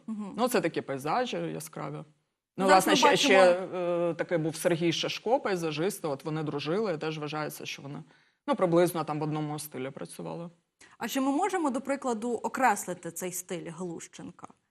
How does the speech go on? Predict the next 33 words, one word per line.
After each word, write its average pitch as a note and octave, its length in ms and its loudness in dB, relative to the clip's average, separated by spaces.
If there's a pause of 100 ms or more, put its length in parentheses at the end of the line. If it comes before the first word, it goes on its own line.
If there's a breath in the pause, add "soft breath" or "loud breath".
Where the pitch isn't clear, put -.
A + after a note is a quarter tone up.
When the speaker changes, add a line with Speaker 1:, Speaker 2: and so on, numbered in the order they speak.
(120)
Speaker 1:
Яким G#3+ 420 -4
він F#3+ 180 -4
є? F3+ 240 -2
Чи G#3+ 160 -4
ми A3 120 0
можемо A3+ 440 -2 (200 loud breath)
одразу A#3+ 420 2
по A3 280 2 (320)
його A#3 300 0
частині G#3+ 440 -6
картин G#3+ 380 -2
впізнати G3+ 560 -4
його F#3 220 -8
стиль? - 340 -14 (480)
Speaker 2:
Ну F3+ 180 -2
так, C4+ 300 2
ну G#3 140 -2
це G3+ 180 0 (760)
живопис E3+ 600 0
імпресіо-, D3+ 640 -4
з D3 300 -8
впливом E3 400 0
імпресіонізму, D#3 960 -6 (540)
а C#3+ 120 0
іноді D#3 360 0
там, D3 240 -6
мабуть, D3 300 -6
і C#3+ 40 -4
соцреалізм. D3 840 -6 (600)
Ну, F3 340 2
картини F3+ 400 0
Глущенка G3+ 480 -4
впізнавані. F#3 720 -6